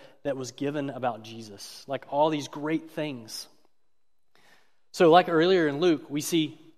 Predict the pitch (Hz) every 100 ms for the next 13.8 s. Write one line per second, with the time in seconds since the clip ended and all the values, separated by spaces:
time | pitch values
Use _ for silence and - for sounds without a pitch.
0 | _ 123 123 143 139 - 156 147 156 165
1 | 165 180 175 123 107 - - _ _ _
2 | _ _ _ 156 151 147 170 147 135 123
3 | 127 143 - 190 - 143 127 123 156 175
4 | - 170 165 180 185 - - - - _
5 | 135 135 135 147 139 139 147 147 131 123
6 | 123 127 101 - - _ _ _ _ _
7 | _ _ _ _ _ _ - 180 139 131
8 | 151 202 - 196 151 143 170 185 196 175
9 | 185 170 135 143 160 - 143 135 131 120
10 | - 131 151 147 151 147 156 165 - -
11 | _ _ _ _ 143 165 175 - 160 160
12 | 160 147 156 151 151 - - 143 147 151
13 | 143 143 135 127 143 127 101 95